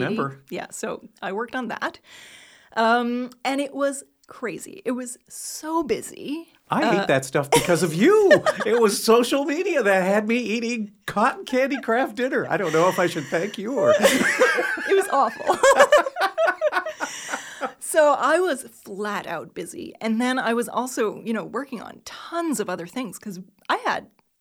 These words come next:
Speaker 2: piles of clients.
Speaker 1: Mm-hmm.
Speaker 2: Um, and my best friend, Courtney, who used to work with me at the agency, so I hired her when, when we worked at the agency. We've been best friends since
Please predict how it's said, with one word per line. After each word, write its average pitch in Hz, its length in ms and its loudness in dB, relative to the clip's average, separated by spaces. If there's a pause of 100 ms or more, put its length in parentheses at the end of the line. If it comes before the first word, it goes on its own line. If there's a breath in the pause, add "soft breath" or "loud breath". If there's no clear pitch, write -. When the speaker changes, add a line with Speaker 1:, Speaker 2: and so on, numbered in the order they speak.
(300)
Speaker 2:
piles 220 560 -4
of - 140 -18
clients. - 680 -8
Speaker 1:
Mm-hmm. - 680 -12
Speaker 2:
Um, 214 580 -4 (120)
and 233 680 0 (300)
my 214 240 -2
best 277 320 -6
friend, 359 240 -2
Courtney, 240 480 -4 (140)
who 202 440 -2 (400)
used 247 300 -2
to 277 80 -2
work 202 240 -4
with 214 160 -4
me 190 300 -8
at 202 140 -6
the 196 120 -4
agency, - 560 -6
so - 160 -8
I 226 180 -2
hired 202 400 -2
her 202 320 -6
when, 180 560 -10
when 180 140 -10
we 175 100 -10
worked 170 300 -12
at 165 80 -12
the 165 100 -8
agency. 165 340 -8
We've 208 160 -4
been 220 140 -2
best 180 220 -6
friends 180 260 -8
since 175 240 -12